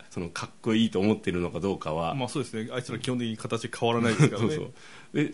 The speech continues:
Speaker 1: 世の中には様々な形の虫がいて、これちょっとと思うものが発見したりしていくじゃないですか。こう、
Speaker 2: はいはい。
Speaker 1: 今、特にインターネットとかですぐ見れるから。まあ、それはいいんですけど、その、その、その境界線？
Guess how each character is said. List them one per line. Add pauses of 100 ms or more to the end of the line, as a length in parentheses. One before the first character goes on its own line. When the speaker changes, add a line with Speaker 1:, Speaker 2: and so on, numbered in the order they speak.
(120)
Speaker 1:
世
の
中
に
は
様
々
な
形
の
虫
が
い
て、
こ
れ
ち
ょ
っ
と
と
思
う
も
の
が
発
見
し
た
り
し
て
い
く
じ
ゃ
な
い
で
す
か。
こ
う、
Speaker 2:
は
い
は
い。
Speaker 1:
今、
特
に
イ
ン
タ
ー
ネ
ッ
ト
と
か
で
す
ぐ
見
れ
る
か
ら。 (1600)
ま
あ、
そ
れ
は
い
い
ん
で
す
け
ど、
そ
の、
そ
の、 (300)
そ
の
境
界
線？